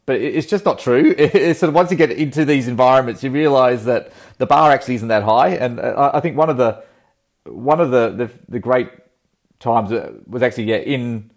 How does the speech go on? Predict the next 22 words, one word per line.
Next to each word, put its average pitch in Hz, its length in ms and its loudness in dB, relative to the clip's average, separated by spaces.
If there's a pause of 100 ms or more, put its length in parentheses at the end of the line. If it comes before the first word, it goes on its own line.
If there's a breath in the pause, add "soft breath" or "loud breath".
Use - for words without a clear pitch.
working 135 300 -2
in 104 60 -6
Boston 117 260 -4
Consulting 117 360 -4
Group, 104 160 -4
where 107 80 -4
you 104 60 -6
got 107 160 -4
dropped 123 300 -4
into 104 360 -4 (380 loud breath)
all 123 140 2
these 110 180 -4
companies. 107 520 -4
And, 104 120 -2
like, 104 240 0
I'm, 127 220 0
I'm 139 180 -2
a 123 40 0
physio 113 420 -2
going 110 260 0
into 107 240 -4
a, 104 200 -2